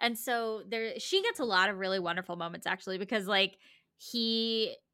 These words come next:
makes this offer, and she sort of, like, she asks him where he was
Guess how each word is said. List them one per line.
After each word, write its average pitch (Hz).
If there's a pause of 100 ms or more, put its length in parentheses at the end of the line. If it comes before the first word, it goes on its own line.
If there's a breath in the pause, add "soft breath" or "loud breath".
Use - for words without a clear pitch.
(720)
makes 220
this 220
offer, 180
and 175
she 214
sort 214
of, 214
like, 190 (480)
she -
asks -
him 285
where 208
he 208
was 180